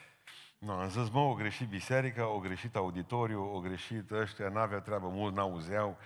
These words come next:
nu vedeau până la el chiar." Și știți ce am discutat împreună și cu psihologi,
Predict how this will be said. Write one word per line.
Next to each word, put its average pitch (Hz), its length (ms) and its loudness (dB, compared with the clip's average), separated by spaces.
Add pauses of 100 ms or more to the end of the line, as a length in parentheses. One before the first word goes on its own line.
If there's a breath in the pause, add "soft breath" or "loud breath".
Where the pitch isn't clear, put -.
(120 loud breath)
nu 110 140 -2
vedeau 98 360 2
până 104 200 0
la 92 120 2
el 90 140 -2
chiar." 82 400 -8 (840 soft breath)
Și - 140 -8
știți 139 200 -2
ce - 60 0
am 143 80 2
discutat 131 340 -2
împreună 110 380 -2
și - 140 -6
cu 101 80 -8
psihologi, 95 640 -4